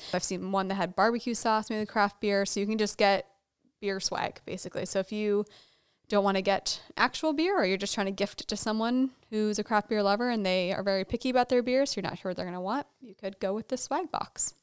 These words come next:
So I thought that was really interesting, and that's from Cratejoy. And then lastly, what we're gonna talk about, which some of you may have heard of, is Tavour, which is actually an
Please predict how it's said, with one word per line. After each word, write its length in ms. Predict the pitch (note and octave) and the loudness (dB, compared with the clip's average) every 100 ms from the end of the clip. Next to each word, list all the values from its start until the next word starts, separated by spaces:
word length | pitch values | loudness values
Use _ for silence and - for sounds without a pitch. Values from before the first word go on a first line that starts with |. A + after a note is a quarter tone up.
| _ _ _ _ _ _ _ - | _ _ _ _ _ _ _ -16
So 240 | - F#3+ - | -8 -6 -4
I 80 | |
thought 240 | A#3 F#3 - | 0 -2 0
that 120 | G3 | -2
was 420 | A#3+ B3 - - - | 0 0 -2 -4 0
really 160 | C#4 | 2
interesting, 340 | - F3+ - F#3+ | 2 0 -2 -2
and 80 | |
that's 200 | E3 - | -2 -2
from 120 | - A3+ | -4 -2
Cratejoy. 540 | C#4+ - - - G#3+ - _ _ _ _ _ _ _ _ _ _ _ _ _ _ _ | -2 -2 -2 -2 -2 -6 _ _ _ _ _ _ _ _ _ _ _ _ _ _ _
And 160 | C4+ C4 | 4 6
then 140 | C#4 | 8
lastly, 640 | A#3+ G#3+ A#3+ - F#3+ A3 E4+ D#4+ | 10 8 8 6 4 4 4 2
what 80 | G#3 | 0
we're 100 | G#3 | 2
gonna 120 | G#3 | 2
talk 180 | G#3 G3 | 2 2
about, 260 | G3+ G#3+ G3 | 2 2 0
which 280 | - - - - _ | -2 -4 -4 -12 _
some 220 | - G3+ | -4 0
of 120 | G3+ | 0
you 140 | G#3 G#3+ | 0 2
may 140 | G3 | 4
have 180 | G#3+ B3 | 4 4
heard 220 | A3 G3 | 4 4
of, 260 | G3+ B3 C#4+ | 4 2 0
is 360 | G#3 G3+ G3 - | 0 2 2 2
Tavour, 540 | - G#3 G3 F#3 A3 | 4 2 2 0 2
which 200 | G3 - | 0 0
is 140 | G3+ - | -2 -2
actually 360 | F#3+ - G#3+ | -6 -2 0
an 100 | G#3+ | -2